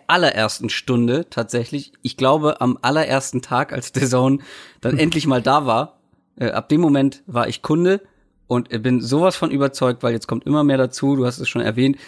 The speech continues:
Speaker 1: aus Football-Fansicht, die Red Zone ist großartig, jeden Sonntagabend absolutes Pflichtprogramm, aber auch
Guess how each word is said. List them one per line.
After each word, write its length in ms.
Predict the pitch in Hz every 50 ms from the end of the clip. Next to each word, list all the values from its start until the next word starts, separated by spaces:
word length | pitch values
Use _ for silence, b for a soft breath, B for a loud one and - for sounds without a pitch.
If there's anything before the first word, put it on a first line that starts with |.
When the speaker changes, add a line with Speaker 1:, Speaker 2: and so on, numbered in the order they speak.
| B B B B
Speaker 1:
aus 320 | - 117 113 110 - - _ -
Football-Fansicht, 960 | - - - 165 160 - 151 139 123 - - 139 131 135 123 131 131 - b b b b b b b b -
die 80 | 123 117
Red 260 | 113 117 127 135 -
Zone 220 | - 139 135 131 123
ist 140 | 123 -
großartig, 640 | - 135 135 147 143 - - 120 123 120 135 131 127 -
jeden 240 | 127 127 123 123
Sonntagabend 580 | 120 123 127 127 123 113 - 107 113 117 120 117
absolutes 400 | - 127 - - 131 113 120 -
Pflichtprogramm, 520 | - - 123 - - - - - 120 117 B B B B B B B B
aber 240 | - 143 143 147 139 131
auch 280 | 139 131 - - -